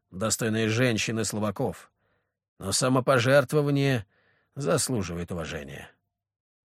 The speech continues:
Но не снисхождения. Так что теперь всё будет по-моему».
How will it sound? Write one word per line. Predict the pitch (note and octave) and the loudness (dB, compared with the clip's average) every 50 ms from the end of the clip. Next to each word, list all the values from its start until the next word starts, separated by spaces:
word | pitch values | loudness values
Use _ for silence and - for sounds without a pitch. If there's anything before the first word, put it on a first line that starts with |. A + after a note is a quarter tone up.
| _ | _
Но | - F#2+ A2+ B2 | -8 -4 0 2
не | B2+ B2+ C3 B2+ | 4 4 4 4
снисхождения. | - - C3 B2+ A#2 - - - C3+ A#2+ A2 G#2 G#2 A2 G2+ E2+ D2 C#2 C#2 D2 - - - _ _ _ _ _ _ _ _ _ _ _ _ _ _ _ _ _ - | 2 2 0 0 0 0 0 0 0 0 0 0 -2 -4 -4 -4 -6 -8 -14 -16 -18 -20 -20 _ _ _ _ _ _ _ _ _ _ _ _ _ _ _ _ _ -2
Так | - A#2+ A2 | 0 0 0
что | - - - C#3 B2 | 0 0 0 0 0
теперь | G2+ C3 B2+ - D3+ D3+ D3 C3+ A#2+ | 2 2 2 4 6 6 6 6 4
всё | - - - - - E3 D3 | 2 -2 -2 2 4 4 4
будет | B2 A#2 B2+ B2 A#2+ A#2 - - | 4 4 2 2 2 2 -2 0
по-моему». | - A#2+ G2+ F2+ E2 D2+ C#2 C2+ C2+ C2 B1 - | -2 0 0 0 -2 -4 -6 -10 -10 -12 -12 -14